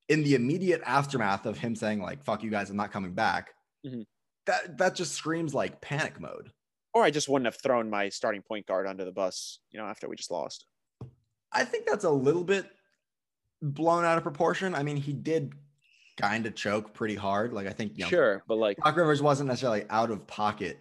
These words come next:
Speaker 1: in his assessment of
Speaker 2: but,
Speaker 1: Ben Simmons.
Speaker 2: but you have, you have to know that
Speaker 1: We gotta do a better job of, like,
Speaker 2: Yeah.
Speaker 1: phrasing it.
Speaker 2: You gotta know that if you say that, one of you two are not coming back, or it's just, it's like, it, it's, it's Drake at that point. Nothing was the same.
Speaker 1: And, like,
Speaker 2: Like
Speaker 1: I don't,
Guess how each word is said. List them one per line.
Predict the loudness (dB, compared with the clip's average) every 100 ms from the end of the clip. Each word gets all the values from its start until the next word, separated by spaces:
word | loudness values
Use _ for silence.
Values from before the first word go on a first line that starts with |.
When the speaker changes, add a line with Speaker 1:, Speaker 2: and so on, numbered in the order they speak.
| -12
Speaker 1:
in | -8
his | -8 -8
assessment | -8 -6 -6 -8 -4
of |
Speaker 2:
but, | -4
Speaker 1:
Ben | -4 -12
Simmons. | -20 -10 -4
Speaker 2:
but | 0
you | 2
have, | 2 0
you | -2 -2
have | -2
to | -2
know | -2 0 0 2
that | 2 4
Speaker 1:
We | 4
gotta | 6
do | 6
a |
better | 6 4
job | 4 2 2
of, | -2
like, | -8 -10
Speaker 2:
Yeah. |
Speaker 1:
phrasing | -12 -6 -6 -8 -18
it. | -20 -20 -20 _ _ _
Speaker 2:
You | -2 2
gotta | 2
know | 4 4
that | 4
if | 0
you | -4
say | -6 0 0
that, | 2 2 0 _ _ _ _ _
one | -4 -2 0
of | -4
you | -6 -8
two | -8 -8
are | -2
not | -2 -2
coming | -4 -6
back, | 0 0 0 _
or | 0 2
it's | 0
just, | -6 -14 _
it's | -8 -2
like, | 0 2
it, | 0
it's, | 0 -2 -2
it's | -2 0
Drake | 2 2
at | 2
that | -2 -4
point. | -6 -10
Nothing | -10 -8
was | -10
the | -8
same. | -6 -4 0
Speaker 1:
And, |
like, | 0
Speaker 2:
Like | 2 2
Speaker 1:
I | 2
don't, | 0